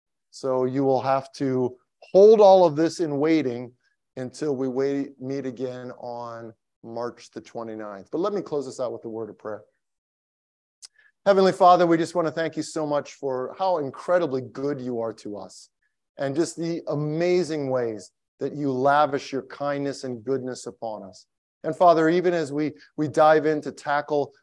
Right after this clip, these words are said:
a pretty challenging issue, we just thank you, Lord God, that we can ultimately put our hope and our trust in you. And at the end of the day, we can have absolute confidence that what is necessary for salvation has been made clear to us.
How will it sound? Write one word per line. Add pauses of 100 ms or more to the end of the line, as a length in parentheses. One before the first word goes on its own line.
(120)
a
pretty
challenging
issue, (240)
we
just
thank
you,
Lord
God,
that
we
can
ultimately (240)
put
our
hope
and
our
trust
in
you. (460)
And
at
the
end
of
the
day, (680)
we
can
have (160)
absolute
confidence (400)
that
what
is
necessary
for
salvation (260)
has
been
made
clear
to
us.